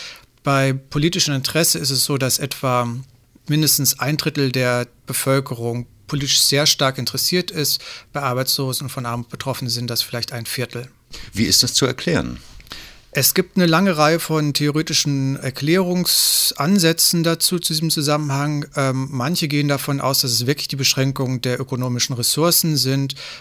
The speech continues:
Speaker 1: und die Zugänglichkeit von politischer Partizipation und Organisation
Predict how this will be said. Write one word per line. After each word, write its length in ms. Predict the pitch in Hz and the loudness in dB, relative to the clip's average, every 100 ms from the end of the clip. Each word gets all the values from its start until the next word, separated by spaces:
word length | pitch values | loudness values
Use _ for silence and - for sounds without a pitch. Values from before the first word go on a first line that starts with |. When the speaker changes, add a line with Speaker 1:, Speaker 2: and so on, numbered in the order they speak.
| - - | -20 -4
Speaker 1:
und 260 | 139 131 | -2 0
die 100 | 131 | 0
Zugänglichkeit 720 | - 139 127 120 - 120 117 - | -2 0 0 -2 -4 -4 -4 -6
von 460 | - 117 113 110 - | -6 -6 -6 -8 -8
politischer 440 | 131 123 135 123 | -6 -4 -2 -4
Partizipation 720 | - 113 - - 127 - 165 | -4 -6 -6 -6 -4 0 0
und 100 | 160 | 0
Organisation 920 | 127 117 120 120 - - 151 151 156 | -2 -2 -2 -4 0 2 2 2 0